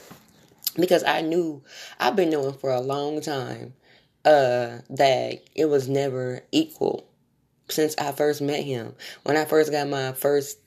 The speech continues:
taste of the unequalness that he served me, that should have been a lesson.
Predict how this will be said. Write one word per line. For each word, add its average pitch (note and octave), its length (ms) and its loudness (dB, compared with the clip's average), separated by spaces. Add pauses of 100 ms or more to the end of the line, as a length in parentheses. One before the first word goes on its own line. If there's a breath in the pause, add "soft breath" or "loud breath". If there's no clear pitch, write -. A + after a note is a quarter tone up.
taste - 640 -2
of C#3 180 2
the C3+ 220 2
unequalness D3 800 2
that C3 120 -2
he C#3 180 -4
served C#3+ 340 -4
me, C3+ 300 -4
that C#3+ 340 2
should E3+ 140 -2
have D#3 100 -2
been D3 140 0
a C3+ 60 -2
lesson. B2+ 420 -8